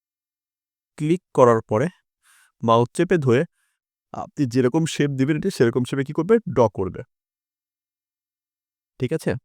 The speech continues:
বিভিন্ন ধরনের আর্ট করার জন্য আমরা এটা ইউজ করে থাকি। ঠিক আছে? এটারও কাজ কি? যেখান থেকে শুরু করছেন, সেখানে সে শেষ করতে হবে।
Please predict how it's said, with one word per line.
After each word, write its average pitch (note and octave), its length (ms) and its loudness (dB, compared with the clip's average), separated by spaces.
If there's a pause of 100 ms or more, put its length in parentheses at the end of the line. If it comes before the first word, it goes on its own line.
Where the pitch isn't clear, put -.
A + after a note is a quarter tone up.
বিভিন্ন E3 260 4
ধরনের C#3 280 4 (100)
আর্ট G2+ 260 2
করার G2+ 260 4
জন্য A2 260 0
আমরা E3+ 140 -2
এটা C3 120 -4
ইউজ G2+ 200 -2
করে F#2 180 -2
থাকি। F2 280 -8 (460)
ঠিক E3+ 140 -4
আছে? F#3 180 -6 (1200)
এটারও B2 280 2
কাজ D#3 220 2
কি? G#3+ 80 -4
যেখান C#3+ 200 0
থেকে C3 100 -4
শুরু C3 200 -8
করছেন, G3+ 260 -8
সেখানে B2+ 260 -6
সে A2 120 -6
শেষ - 240 -8
করতে - 300 -12
হবে। - 180 -14